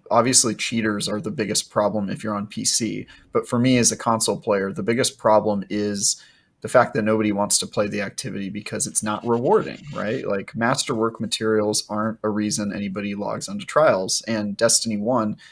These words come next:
had adept weapons, which are arguably the best <laughs> reward any player could ask for, getting, uh, elemental effects in their, in their, uh, primary slash kinetic slot. And I think that if we had something like that, it would,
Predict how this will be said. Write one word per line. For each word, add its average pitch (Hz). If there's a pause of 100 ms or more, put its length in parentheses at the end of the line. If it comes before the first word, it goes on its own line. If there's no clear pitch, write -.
(140)
had 113
adept 117
weapons, 92
which 104
are 104
arguably 104
the 110 (220)
best -
<laughs> -
reward 110 (460)
any 123
player 107
could 104
ask 117
for, 98
getting, 104
uh, 101
elemental 107
effects -
in 107
their, 101
in 104
their, 101
uh, 101 (360)
primary 104
slash -
kinetic 101
slot. 107 (260)
And 113
I 113
think 120
that 113
if 107
we 107
had 113
something 107
like 95
that, 120 (320)
it 123
would, 113